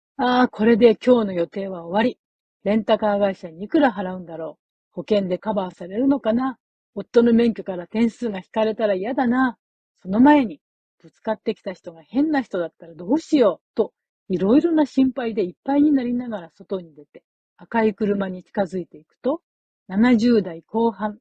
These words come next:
と思われる白人夫婦で、奥さんが運転席に座り、ご主人は「警察に電話をするから」と言って、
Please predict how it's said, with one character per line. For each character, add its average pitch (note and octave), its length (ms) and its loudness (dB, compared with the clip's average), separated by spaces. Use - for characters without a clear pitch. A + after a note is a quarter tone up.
と B3 120 -4
思 F#3+ 260 -6
わ G3+ 120 2
れ F#3+ 160 -4
る D#3+ 180 -10
白 - 260 0
人 B3 220 2
夫 G#3 280 -6
婦 - 160 -20
で、 - 160 -14
奥 G#3 200 -2
さ E3+ 160 -4
ん E3 100 -18
が D#3 120 -20
運 G3+ 140 2
転 F#3+ 260 -6
席 D#3+ 260 -16
に D3+ 120 -20
座 - 280 -4
り、 F#3+ 180 0
ご F#3+ 100 -2
主 A3+ 180 2
人 E3+ 240 -6
は F#3 200 -6
「警 B3+ 160 6
察 B3 260 4
に C4 140 4
電 A3 220 -2
話 B3 80 -6
を A#3+ 80 -6
す - 140 -8
る G#3+ 120 -6
か G3 100 -2
ら」 D#3+ 160 -8
と G#3+ 100 -4
言 F3 100 -4
っ - 20 -20
て、 B3+ 180 -2